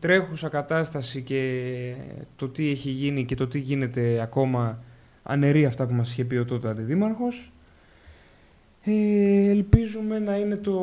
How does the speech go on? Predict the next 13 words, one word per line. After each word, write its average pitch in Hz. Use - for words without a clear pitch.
μόνο, 160
αν 175
και 165
η 151
προϊστορία 147
μέχρι 156
στιγμής 165
δείχνει 151
ότι 143
δεν 143
είναι 107
το 104
μόνο. 170